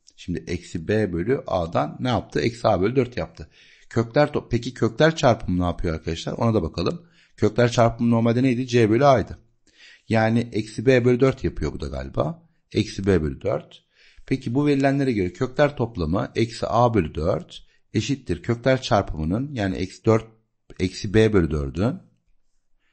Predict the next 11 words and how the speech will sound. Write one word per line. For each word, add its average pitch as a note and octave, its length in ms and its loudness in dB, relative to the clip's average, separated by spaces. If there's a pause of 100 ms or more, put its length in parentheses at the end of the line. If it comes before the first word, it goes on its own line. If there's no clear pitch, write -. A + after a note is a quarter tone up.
(340)
eksi F#2+ 360 0
B A2 180 4
bölü E2 200 2
dördün D#2+ 520 -2 (400)
dört C#3+ 220 4
katına E2 280 -2
eşitmiş. - 520 -16 (400)
Şimdi A2+ 280 -2
eksileri B2+ 340 0
karşılıklı B2 460 0
götürelim. A#2+ 560 0